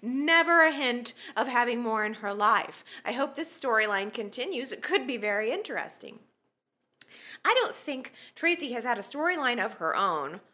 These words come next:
Correct me if I'm wrong, but since Steve, I mean, she, she, well, she had Colleen, uh, Colleen's death, and this is, this is a long time ago at this point, a decade ago. And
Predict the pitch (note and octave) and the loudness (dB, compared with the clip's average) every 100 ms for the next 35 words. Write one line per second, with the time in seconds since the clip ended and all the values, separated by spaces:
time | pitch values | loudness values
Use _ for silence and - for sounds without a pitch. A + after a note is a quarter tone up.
0 | _ _ - B3+ B3+ A3+ G3+ G3 G#3+ F3+ | _ _ -6 -4 -4 -4 -2 2 0 0
1 | - - F4+ D4 - - - - - - | -8 -4 -2 -2 -4 -8 -18 -18 -8 -4
2 | - F#4 G4 A3 C#3+ F#3+ - - C#4+ D4 | 2 6 6 4 -4 -12 -12 -4 -2 2
3 | - D4+ A3+ - - F#4 B3+ F4 F4+ F4+ | 0 0 -4 -2 0 0 0 0 0 -2
4 | - F4 F4+ F#4 C4+ A3 G#3+ D4+ - - | 0 6 6 6 0 0 -2 -6 -14 -20
5 | - - - G#3+ G3+ G3+ G#3 - B3+ C4 | -20 -8 4 6 6 4 0 -2 0 0
6 | D4+ B3 A3 G#3+ - F3 G3 C#4+ D3+ - | -4 -2 2 4 2 -6 -8 -8 -10 -12
7 | - - E3 D3+ D3+ C#3+ - F#4 D4 C3+ | -12 -12 -12 -10 -8 -8 -6 -8 -6 -4
8 | E2+ E3+ - - C#3+ E3 G3 F#4 G#3+ - | -6 -8 -12 -12 -12 -4 -2 0 -2 -4
9 | A2+ - - - - - B3 A#3 A3 G#3+ | -8 -12 -20 -20 -20 -4 2 8 10 8
10 | A3 | 6